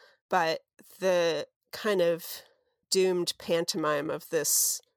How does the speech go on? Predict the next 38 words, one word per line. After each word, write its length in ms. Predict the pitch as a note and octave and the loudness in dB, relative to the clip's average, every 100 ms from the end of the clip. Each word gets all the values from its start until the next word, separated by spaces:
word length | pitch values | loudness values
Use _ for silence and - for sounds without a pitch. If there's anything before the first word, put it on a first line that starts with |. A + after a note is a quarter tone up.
| _ _ _ | _ _ _
holiday 500 | - E3+ E3 D#3 D#3 | 2 2 4 2 0
love 260 | D3+ D#3+ | 0 0
affair 460 | E3 - D3+ C#3+ C#3 | -2 -2 -2 0 0
that 200 | F3+ C#3+ | -2 0
is 160 | D#3+ D#3+ | 0 2
actually 720 | C#3+ D3+ - D3+ D3+ C#3+ C#3+ - - | 2 2 -2 0 0 0 -2 -6 -4
a 100 | D#3 | -4
transaction 640 | - D3 D#3 D3 D3 E3 | -2 -2 0 -2 -2 -2
between 360 | D#3+ - D#3 D3+ | -4 -6 -8 -6
two 180 | - D#3 | -4 -2
spies, 760 | - D#3+ D3 C#3+ D3 - - _ _ | 0 2 2 0 0 -2 -2 _ _
that 160 | - F#3 | -2 0
is 120 | F3+ | 2
actually 420 | E3+ E3+ - D#3+ D3+ | 2 0 -2 -4 -4
a 60 | |
love 200 | E3 G3+ | -2 0
affair, 540 | F#3+ - - D3 E3+ - _ - | -2 -4 -6 -6 -8 -12 _ -4
is 160 | F#3+ | -2
very 220 | G3 F#3 F3+ | 2 2 2
moving 340 | E3 D#3 D3+ | -2 -4 -6
to 140 | - - | -6 -6
me. 300 | C#3 B2+ E3 _ _ _ - | -6 -6 -10 _ _ _ 0
Maybe 300 | A#3+ B3 G#3 | 2 2 0
having 320 | F#3+ E3+ D3+ | -2 -2 -2
that 180 | D3 D3 | -4 -4
in 160 | D3+ | -4
mind 280 | D3+ D3+ D#3+ | -6 -6 -6
is 120 | F3+ | -6
part 240 | - E3+ D#3+ | -6 -6 -6
of 100 | F#3 | -6
what 140 | F3 | -6
makes 220 | E3+ D#3 | -6 -4
the 80 | - | -4
song 260 | - F3 E3 | -2 -4 -4
so 180 | - E3+ | -6 -6
affecting 540 | - - - - F#3 | -6 -10 -10 -12 -10
to 120 | - F#3+ | -10 -10
me. 220 | G3 | -10